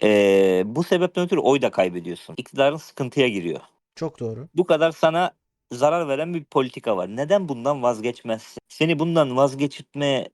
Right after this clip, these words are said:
Speaker 1: vazgeçirtmeyen unsur ne olabilir?
Speaker 2: Anlaşmalar
Speaker 1: Tüm
Speaker 2: falan
Speaker 1: bunlara
Speaker 2: mı?
Speaker 1: ra-, tüm bunlara rağmen ne ol-, ne olabilir de sen buna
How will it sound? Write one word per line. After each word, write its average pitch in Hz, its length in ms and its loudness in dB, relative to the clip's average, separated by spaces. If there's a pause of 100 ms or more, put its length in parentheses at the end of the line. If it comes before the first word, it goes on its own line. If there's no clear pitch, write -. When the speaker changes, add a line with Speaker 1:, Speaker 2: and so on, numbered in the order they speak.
(160)
Speaker 1:
vazgeçirtmeyen 127 960 0
unsur 131 340 -2
ne 123 180 2
olabilir? 95 560 2
Speaker 2:
Anlaşmalar 160 560 -6
Speaker 1:
Tüm 190 140 2
Speaker 2:
falan 160 100 4
Speaker 1:
bunlara 143 280 6
Speaker 2:
mı? 151 60 6
Speaker 1:
ra-, 160 220 4 (380)
tüm 190 220 4
bunlara 165 380 6
rağmen 165 420 2
ne 151 40 2
ol-, 175 500 4
ne 139 60 -2
olabilir 165 720 2
de 160 120 0
sen 151 380 -4
buna 147 280 -4